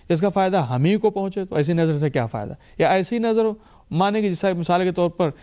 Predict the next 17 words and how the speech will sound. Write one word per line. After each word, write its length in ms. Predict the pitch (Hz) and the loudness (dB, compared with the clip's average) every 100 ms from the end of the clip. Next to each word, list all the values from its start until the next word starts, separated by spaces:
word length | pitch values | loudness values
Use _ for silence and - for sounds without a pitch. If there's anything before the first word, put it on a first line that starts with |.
| - | -4
جیسے 180 | 165 170 | 0 2
کسی 200 | 180 180 | 2 2
کا 80 | 170 | 0
بھلا 520 | 135 135 117 127 156 | -2 -4 0 4 4
ہی 140 | 208 196 | 2 -2
نہ 60 | |
ہو 160 | 190 180 | -6 -6
مثال 380 | 233 160 147 156 | -10 -4 -2 -2
کے 80 | |
طور 180 | 147 147 | -2 -4
پر، 120 | 147 - - - - | -6 -12 -16 -20 -16
تو 80 | - | -4
اس 180 | 151 147 | -2 0
نظر 280 | 160 175 180 | 0 0 -2
کا 120 | 202 | -2
کیا 160 | 226 | -2
فائدہ؟ 320 | 220 127 110 | -2 -2 -6